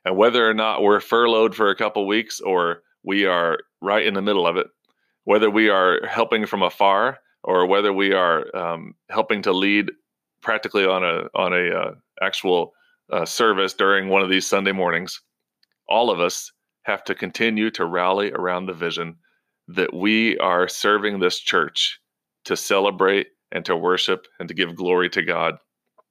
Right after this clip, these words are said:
One of the awesome things about vision is that it doesn't require money. Eventually it might, but as far as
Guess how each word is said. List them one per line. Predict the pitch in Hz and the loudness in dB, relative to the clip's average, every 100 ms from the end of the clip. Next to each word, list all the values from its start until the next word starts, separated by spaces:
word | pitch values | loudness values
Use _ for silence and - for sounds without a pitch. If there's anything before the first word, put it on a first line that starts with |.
| _ _ _ _ _ _ - - - - | _ _ _ _ _ _ -20 -20 -20 0
One | 110 | 4
of | |
the | 107 | 6
awesome | 104 107 110 | 4 4 0
things | 98 101 | 0 -2
about | 95 95 95 | 0 0 2
vision | 101 95 90 | 2 2 0
is | 85 82 82 - _ _ - | 0 -2 -4 -12 _ _ -6
that | 90 90 - - | -2 -2 -4 -8
it | 90 | 0
doesn't | 98 101 117 | 2 2 0
require | 101 - 98 92 95 104 | 0 0 0 2 0 -2
money. | 90 82 85 104 _ _ _ _ _ _ _ _ - | -4 -4 -4 -12 _ _ _ _ _ _ _ _ -6
Eventually | 90 120 - 104 | -2 -2 2 2
it | 85 | 2
might, | 90 92 104 98 | -2 -2 -4 -2
but | 98 | -2
as | 90 - | -2 -2
far | 107 113 | 2 2
as | 98 92 - | 0 -2 -10